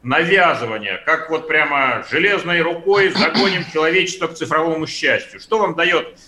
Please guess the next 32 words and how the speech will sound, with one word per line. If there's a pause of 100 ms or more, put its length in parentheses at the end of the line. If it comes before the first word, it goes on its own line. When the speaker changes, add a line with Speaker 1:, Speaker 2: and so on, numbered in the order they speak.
(140)
Speaker 1:
основание,
э,
такой, (160)
так-, (100)
такие,
э,
такую
угрозу, (280)
так
сказать,
Speaker 2:
Ну,
вы
Speaker 1:
э,
Speaker 2:
знаете,
Speaker 1:
ну
Speaker 2:
здесь
ничего
нового
нет.
Э,
значит,
один
из
глав-,
главных
грехов,
э,
человечества,
многих
людей,
это
алчность.